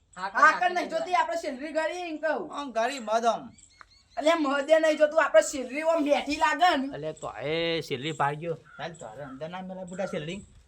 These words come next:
Speaker 1: યા, મને ખબર આમ બેઠી આવો છે.
Speaker 2: તે બે ત્રણ ડંકા આલવાનો વિચાર ખરો?
Speaker 3: સેલરી?
Speaker 2: હા.
Speaker 3: હાલ હોય તો ભાઈ, હાલ હાલ જરૂર.
Speaker 2: હા, યો.
Speaker 3: હા?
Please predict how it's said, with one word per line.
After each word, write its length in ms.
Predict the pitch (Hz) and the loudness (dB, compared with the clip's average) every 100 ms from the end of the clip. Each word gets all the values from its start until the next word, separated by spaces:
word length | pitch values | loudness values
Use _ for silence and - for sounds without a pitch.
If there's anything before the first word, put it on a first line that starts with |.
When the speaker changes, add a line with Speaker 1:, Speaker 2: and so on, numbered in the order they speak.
| _ | _
Speaker 1:
યા, 320 | 156 151 151 | -20 -16 -16
મને 300 | 156 131 143 | -16 -14 -14
ખબર 180 | 170 190 | -10 -6
આમ 160 | 190 175 151 131 | -6 -6 -12 -14
બેઠી 280 | 147 139 139 | -14 -12 -8
આવો 280 | 139 131 139 | -6 -6 -10
છે. 160 | 139 123 - - _ _ _ _ - - - - - | -16 -20 -20 -20 _ _ _ _ -20 -18 -18 2 6
Speaker 2:
તે 100 | 294 | 8
બે 200 | 294 285 | 10 10
ત્રણ 160 | 294 | 10
ડંકા 300 | 294 285 302 | 10 8 6
આલવાનો 300 | 294 311 302 | 8 6 2
વિચાર 220 | 262 311 | 4 2
ખરો? 260 | 302 294 349 370 - - - - - - | 6 6 6 4 -6 -20 -20 -20 -16 -6
Speaker 3:
સેલરી? 400 | 226 214 285 466 - - | 0 2 2 0 -2 -6
Speaker 2:
હા. 220 | 226 277 - - _ - - - - - - - - - - - | -2 -2 -4 -12 _ -20 -20 -20 -20 -20 -20 -20 -20 -20 -10 6
Speaker 3:
હાલ 240 | 277 320 349 | 8 8 6
હોય 100 | 302 | 4
તો 100 | 269 | 2
ભાઈ, 140 | 247 | 4
હાલ 180 | 233 262 | 4 6
હાલ 180 | 277 320 | 2 2
જરૂર. 400 | 247 226 202 - - - - - - - | 2 0 0 -4 -8 -20 -20 -20 -20 -8
Speaker 2:
હા, 400 | 190 185 175 160 | -2 -2 -2 -4
યો. 240 | 175 233 226 - - - - - | -4 -4 -4 -10 -20 -20 -20 -6
Speaker 3:
હા? 240 | 175 208 | 0 0